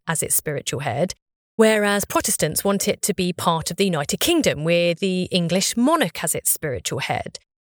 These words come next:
Kashmir, should it belong to India, predominantly Hindu, or Pakistan, which is predominantly Muslim. The Crusades, Islamic terrorists. Yes, there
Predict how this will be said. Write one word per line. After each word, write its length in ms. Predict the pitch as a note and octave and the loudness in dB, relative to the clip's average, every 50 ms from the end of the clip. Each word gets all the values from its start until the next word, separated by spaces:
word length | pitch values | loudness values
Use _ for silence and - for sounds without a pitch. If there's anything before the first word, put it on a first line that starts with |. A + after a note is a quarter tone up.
| _ _ _ _ _ _ _ _ _ _ _ _ - | _ _ _ _ _ _ _ _ _ _ _ _ -2
Kashmir, 640 | - - - F#4+ - - - C4+ G3 D3+ A#2 - - | 0 0 2 2 0 0 0 2 2 0 0 0 0
should 300 | - - - A#3+ A#3+ A3+ | 0 2 2 2 4 2
it 120 | A#3 E3+ | 2 2
belong 240 | - F#3+ F3 F3+ F3+ | 0 0 0 0 0
to 140 | - - - | 0 0 0
India, 400 | D4+ F4 E4+ B3 G3 D#3 - - - | 2 2 2 2 2 0 0 -2 -4
predominantly 580 | - F3+ E3+ F3 E3 D#3+ E2+ F#2+ B2 C#3+ C#3+ C#3+ | -2 -2 0 0 0 -2 -4 -4 -4 -4 -4 -2
Hindu, 480 | - - B3 A#3 F3+ - F#2 F#2 G2+ - _ _ _ _ _ _ _ - | 0 2 4 4 2 0 -2 -8 -8 -10 _ _ _ _ _ _ _ 2
or 300 | G#3 G3 F#3+ F#3+ F#3 F#3 | 4 4 6 4 2 2
Pakistan, 920 | - - E3+ D#3+ - F#3+ - - - - F#4+ E4+ F#3+ C#3+ D3+ G3 B3+ C#4+ | 0 -2 -4 -2 0 0 0 0 2 2 2 2 2 2 2 0 0 0
which 220 | A#3+ - - - | -2 -2 -2 0
is 120 | G3+ G3+ - | 0 0 0
predominantly 560 | - B3 G#3+ F#3 D3 - - - G3 G#3+ A3+ | 0 0 0 0 0 -2 -4 -2 0 2 2
Muslim. 480 | B3+ D#4 D#4+ - - F#3 - - - - _ _ _ _ _ _ _ _ _ _ _ - | 2 2 0 0 -2 -2 -4 -8 -10 -20 _ _ _ _ _ _ _ _ _ _ _ -4
The 80 | - F#3+ | -4 -4
Crusades, 800 | - - E3+ E3 E3 - - - E4 D#4 B3+ G3+ E3 D#3 - E3 | -2 -2 -2 0 0 2 2 2 2 2 2 0 -2 -2 -4 -2
Islamic 380 | D#3 - D#3+ D3 E3 F3+ - - | -2 -2 -2 -2 -2 -4 -4 -4
terrorists. 800 | - - - F4+ E4 D4+ A#3 F3 C#3+ C#3+ - - - - - - - _ _ _ _ _ _ _ - | -6 -2 0 2 2 2 2 2 0 0 -2 -2 -2 -2 -4 -6 -8 _ _ _ _ _ _ _ -6
Yes, 400 | - - D#4 D4 - - - - - | 0 0 2 2 0 -2 -4 -4 0
there 180 | - A#3+ - | 2 2 2